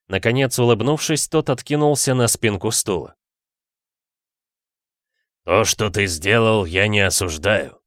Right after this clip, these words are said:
Всего лишь призываю к осторожности. Да, ты просчитал того парня. Учел, что на земле нет камней, и он не разобьет голову при падении.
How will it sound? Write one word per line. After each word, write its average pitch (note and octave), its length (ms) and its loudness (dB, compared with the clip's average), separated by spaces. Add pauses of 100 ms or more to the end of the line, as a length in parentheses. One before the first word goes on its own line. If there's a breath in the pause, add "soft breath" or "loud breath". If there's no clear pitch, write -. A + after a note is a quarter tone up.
(160)
Всего F#2+ 320 -2
лишь C3 240 0
призываю G2+ 580 2
к E2+ 80 -6
осторожности. F2+ 960 0 (760)
Да, F#2+ 320 4
ты A#2 160 2
просчитал A2+ 800 2
того F#2+ 260 2
парня. F#2+ 500 -2 (160)
Учел, G#2 360 0
что - 260 0
на F#2+ 120 -2
земле G2 320 0
нет G2+ 200 -2
камней, G2 480 0
и G2+ 40 2
он F#2+ 200 0
не F#2+ 100 -2
разобьет F#2 480 0
голову G2 460 0
при F2+ 140 0
падении. F2 640 -2